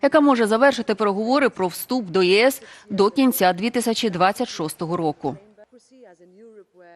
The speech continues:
Польща та Україна підбили підсумки роботи спільної робочої групи у справах історичного діалогу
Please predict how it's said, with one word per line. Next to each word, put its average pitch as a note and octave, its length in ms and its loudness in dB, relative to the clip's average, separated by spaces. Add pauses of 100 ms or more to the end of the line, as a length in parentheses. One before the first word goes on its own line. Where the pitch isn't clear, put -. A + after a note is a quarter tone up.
(1500)
Польща E4 340 2
та C4+ 120 2
Україна C#4 440 4
підбили G#3+ 340 2
підсумки C4 560 0
роботи A3+ 360 0
спільної C4 460 2
робочої A3 420 0
групи B3+ 400 0
у G3 120 0
справах A3 420 -2
історичного G#3+ 600 -2
діалогу G3 520 0